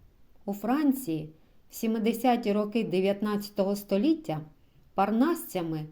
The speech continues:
почали називати поетів, що за мету собі ставили створення чистого мистецтва, яке б оспівувало не щось із буденного життя,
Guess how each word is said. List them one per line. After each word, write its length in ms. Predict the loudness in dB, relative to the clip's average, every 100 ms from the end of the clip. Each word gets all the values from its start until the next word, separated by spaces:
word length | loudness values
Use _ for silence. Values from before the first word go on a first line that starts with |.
| -16 _ -16
почали 440 | -4 -2 2 4 6
називати 640 | 4 4 2 2 2 0
поетів, 640 | 0 2 4 2 0 -6 -6 -20 -20 -20 -20
що 240 | -4 -2
за 140 | 2 4
мету 400 | 6 4 2 2
собі 440 | 0 -4 -2 -4 -8 -20 -20 -18
ставили 560 | -2 4 6 6 4
створення 720 | 2 -2 2 4 4 2 0 -4 -6
чистого 540 | 0 0 2 4 6
мистецтва, 920 | 8 6 2 -2 -4 -4 -12 -8 -10 -12 -20 _ _ -4
яке 340 | -2 2 2
б 100 | 2 0
оспівувало 1120 | -2 -2 -6 4 4 4 2 0 -2 -4 -6 -18 _ _ -2
не 180 | 2 2
щось 480 | 2 4 4 0 -4
із 180 | -4 2
буденного 680 | 2 2 2 0 -2 -4
життя, 540 | -4 -6 -6 -6 -6